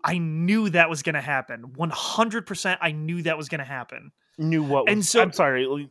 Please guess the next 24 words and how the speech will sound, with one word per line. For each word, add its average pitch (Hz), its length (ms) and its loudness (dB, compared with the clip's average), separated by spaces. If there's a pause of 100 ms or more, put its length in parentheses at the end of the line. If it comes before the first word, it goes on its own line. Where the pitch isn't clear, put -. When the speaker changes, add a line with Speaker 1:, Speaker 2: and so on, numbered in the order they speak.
(120)
Speaker 2:
what 156 460 2
we 147 100 2
were 147 80 2
just 135 220 -4
talking 226 320 -2
about, 247 340 2
or 107 340 -8
Speaker 1:
Yes. 170 480 2
Speaker 2:
right 160 220 4
after? - 540 -2
Speaker 1:
I, 190 100 10
Speaker 2:
Okay. 208 120 4 (160)
Speaker 1:
I, 202 140 6
I, 196 120 2 (140)
I 202 40 4
knew 190 280 0
that 190 200 4
scene 175 240 -6
was 156 140 -6
gonna 151 160 -4
happen. 127 400 -10
Speaker 2:
Okay, 156 280 -2 (200)
yes. 165 200 -8
Speaker 1:
Like, 185 200 4